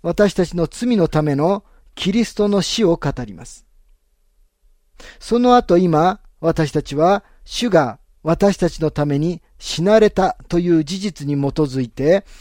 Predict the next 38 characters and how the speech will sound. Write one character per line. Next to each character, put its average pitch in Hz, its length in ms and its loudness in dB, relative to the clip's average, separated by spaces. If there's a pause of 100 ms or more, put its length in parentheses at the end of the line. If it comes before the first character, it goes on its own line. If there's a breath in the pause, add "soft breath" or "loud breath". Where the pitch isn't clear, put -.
(220 loud breath)
主 - 180 -10
と 220 180 4
の 175 160 4
交 156 400 0
わ 165 80 8
り 165 160 4
を 165 160 6
保 170 280 -2
た 185 160 0
な 175 100 0
け 160 160 -2
れ 175 80 0
ば 190 140 4
な 139 100 -2
り 117 80 -8
ま 104 80 -14
せ - 140 -18
ん。 - 60 -20 (1900 soft breath)
私 165 260 0
た 160 100 0
ち 156 120 -4
は 156 100 4
先 151 400 -2
へ 220 100 6
進 190 340 -6
む 196 40 0
に 185 140 0
つ - 120 -2
れ 156 120 4
て、 185 340 2 (380)
自 151 200 0
分 214 220 0
の 214 180 2
罪 240 340 0
を 147 100 4
告 - 320 -4
白 160 200 -2
し、 196 360 -6